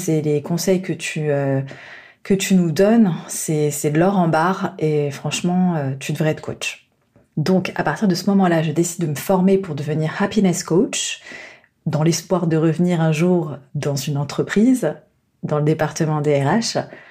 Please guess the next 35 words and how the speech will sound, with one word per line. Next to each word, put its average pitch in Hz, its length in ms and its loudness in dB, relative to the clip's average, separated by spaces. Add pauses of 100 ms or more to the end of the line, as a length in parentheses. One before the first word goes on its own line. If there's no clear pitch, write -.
(340)
sachant 185 300 2
que 185 120 2
je 160 100 0
mentorais 170 380 2
déjà, 180 440 2 (280)
euh, 147 360 -4
plusieurs 160 480 -2
personnes 180 520 0
dans 151 100 -2
mes 147 120 0
différentes 165 480 0
fonctions. 180 540 0 (840)
Euh, 151 240 2
je - 140 -2
manageais 143 440 0
des 156 220 0
équipes 226 400 2 (580)
et 151 720 4
donc 156 160 -2
pour 156 140 -6
moi, 170 120 0
c'était 151 320 -2
plus 190 280 -2
une 160 80 2
formalité 151 640 -2
qu'autre 156 220 -4
chose 214 280 0
parce 143 240 -6
que 139 160 -8
je - 80 -6
savais 143 300 0
comment 156 280 -2
accompagner 151 560 -2
les 139 140 0
gens. 156 280 -2